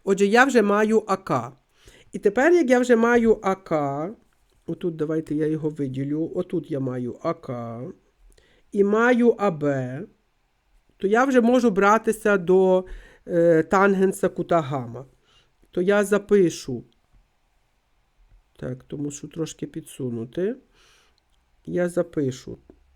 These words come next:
тангенс кута гама, це є відношення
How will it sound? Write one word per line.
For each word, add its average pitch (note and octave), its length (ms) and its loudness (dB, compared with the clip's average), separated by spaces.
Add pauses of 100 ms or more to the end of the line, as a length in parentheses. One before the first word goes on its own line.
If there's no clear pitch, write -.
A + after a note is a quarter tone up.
(1200)
тангенс G#3 640 0
кута F3+ 400 0
гама, C3+ 680 -6 (1600)
це G#3+ 240 4
є G#3+ 120 8
відношення F#3+ 960 2